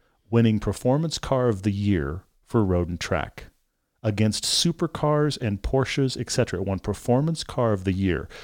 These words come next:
That was the second gen Hyundai Veloster N, and by that point, if you hadn't noticed yet, hello, the Koreans have come to play.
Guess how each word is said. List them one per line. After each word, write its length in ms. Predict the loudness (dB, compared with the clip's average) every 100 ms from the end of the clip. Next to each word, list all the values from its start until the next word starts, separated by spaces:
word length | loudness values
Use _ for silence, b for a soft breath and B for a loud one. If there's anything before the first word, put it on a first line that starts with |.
| B B
That 160 | 0 2
was 140 | 0
the 80 | -2
second 540 | -2 2 2 2 -4 2
gen 300 | 4 4 4
Hyundai 320 | 4 6 4
Veloster 500 | 4 4 4 2 -2
N, 180 | -2 0
and 120 | 0
by 180 | 2 2
that 300 | 6 4 6
point, 180 | 0 0
if 100 | 0
you 80 | -2
hadn't 340 | 4 4 4 2
noticed 400 | 4 4 2 4
yet, 280 | 4 4 -4 b b
hello, 560 | 6 8 10 8 6 0 B -2
the 100 | -2
Koreans 520 | 2 4 4 4 0
have 120 | -4
come 220 | -4 -4 -4
to 80 |
play. 460 | -6 -2 -2 -2